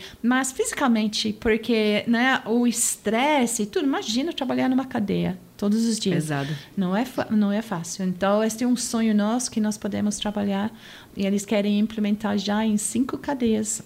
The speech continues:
Speaker 1: na, em São Paulo.
Speaker 2: Excelente. Kali, passa o teu,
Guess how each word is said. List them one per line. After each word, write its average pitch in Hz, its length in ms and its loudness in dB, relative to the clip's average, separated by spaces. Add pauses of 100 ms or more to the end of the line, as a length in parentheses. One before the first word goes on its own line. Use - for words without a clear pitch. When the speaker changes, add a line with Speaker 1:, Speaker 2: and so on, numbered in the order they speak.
Speaker 1:
na, 202 220 -2
em 196 140 2
São 202 200 -2
Paulo. 180 320 -6 (320)
Speaker 2:
Excelente. 147 720 -6 (280)
Kali, 185 180 4
passa 190 320 0
o - 20 0
teu, 190 640 6